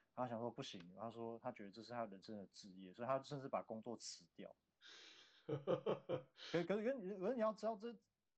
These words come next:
Speaker 1: 把，把正常稳定的工作辞掉，在日本这个社会是，呃，正常来说是不得了一件大事，尤其如果说你又有一定的年纪了，基本上你如果把，你如果把原来稳定的工作辞掉，基本上大概，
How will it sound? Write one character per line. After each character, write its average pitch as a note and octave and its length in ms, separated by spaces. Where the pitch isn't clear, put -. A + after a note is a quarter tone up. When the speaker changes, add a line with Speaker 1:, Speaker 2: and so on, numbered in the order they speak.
Speaker 1:
把， A2+ 240
把 C3 220
正 G#3 200
常 B2 240
稳 A#2+ 140
定 F3 120
的 D#3+ 60
工 D3 200
作 D3+ 180
辞 A2+ 320
掉， A#2+ 260
在 D3 200
日 D#3 200
本 F#2+ 280
这 B2+ 100
个 B2+ 80
社 A#2+ 240
会 A#2 180
是， A#2 240
呃， G#2 240
正 F#3 180
常 C#3 140
来 B2 80
说 C#3+ 160
是 D#3 80
不 D#3+ 140
得 B2+ 100
了 G#2+ 200
一 F#2 40
件 A2+ 160
大 F#2+ 240
事， - 160
尤 A#2+ 140
其 C#3 220
如 C3 160
果 C#3+ 120
说 C#3 160
你 G#2 220
又 B2+ 180
有 - 20
一 G2 120
定 B2 160
的 G#2+ 80
年 F#2 260
纪 F#2+ 220
了， - 80
基 E3 100
本 D3 100
上 D3+ 160
你 A2 100
如 A#2 100
果 C#3 80
把， F2+ 280
你 B2 80
如 - 0
果 D#3 80
把 B2+ 140
原 A2+ 100
来 A#2+ 80
稳 A2+ 160
定 A#2+ 80
的 C3+ 80
工 B2+ 140
作 B2+ 100
辞 A#2 200
掉， A2+ 220
基 C3+ 200
本 B2 100
上 B2+ 180
大 B2+ 220
概， C3 240